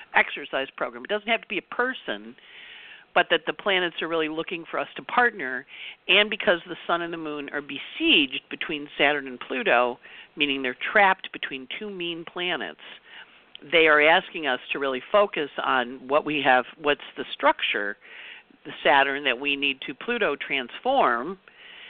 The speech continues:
And so when we're looking at New Year's resolution energy, this, this has got a very <laughs> powerful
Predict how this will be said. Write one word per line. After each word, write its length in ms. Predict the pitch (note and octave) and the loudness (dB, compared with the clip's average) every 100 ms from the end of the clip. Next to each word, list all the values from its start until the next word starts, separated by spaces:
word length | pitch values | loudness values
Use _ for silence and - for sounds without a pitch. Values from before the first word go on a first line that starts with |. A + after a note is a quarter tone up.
| - | -6
And 240 | - D#3 D3 - | 2 2 0 0
so 240 | D3+ C#3+ | 2 2
when 240 | C3+ D3 | 0 -4
we're 100 | C#3+ | -2
looking 360 | D3 G#3+ A#3+ G3 | -2 -2 -4 -6
at 60 | D#3+ | -2
New 120 | A#3 | 0
Year's 240 | A3 D#3 - | 0 0 0
resolution 720 | B2+ C3+ D#3+ D#4 - F3 C#3 | -2 -2 -4 -2 0 -2 -2
energy, 420 | A2 A2 G#2+ A#2+ | -4 -4 -6 -6
this, 180 | C3 A#3 - - | -2 -2 -4 -4
this 120 | G#3 - | -4 -2
has 80 | A3 | -2
got 160 | F#3 D#3 | 2 2
a 40 | |
very 280 | C3 D3+ D#3+ - | 2 0 0 -2
<laughs> 100 | - | -4
powerful 760 | - F3 - A#3 F3+ D#3+ C#3 C3+ | 0 0 0 -6 -2 0 2 0